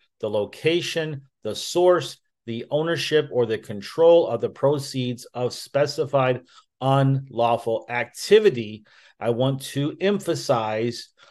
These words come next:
conceal the ownership. Okay, that's what they're going after with all this reporting, the beneficial ownership info.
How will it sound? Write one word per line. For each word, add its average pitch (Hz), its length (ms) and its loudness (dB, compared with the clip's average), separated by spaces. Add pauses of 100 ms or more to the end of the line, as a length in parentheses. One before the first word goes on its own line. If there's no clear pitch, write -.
(580)
conceal 156 720 2
the 135 280 -2 (100)
ownership. 135 840 -2 (360)
Okay, 120 360 -4
that's 165 420 0
what 196 300 4
they're 185 160 2
going 170 320 2
after 135 640 -4 (360)
with 123 200 0
all 113 160 6
this 120 240 -2
reporting, 147 420 0
the 104 60 -4
beneficial 113 800 -4
ownership 104 720 -8 (160)
info. 170 640 -6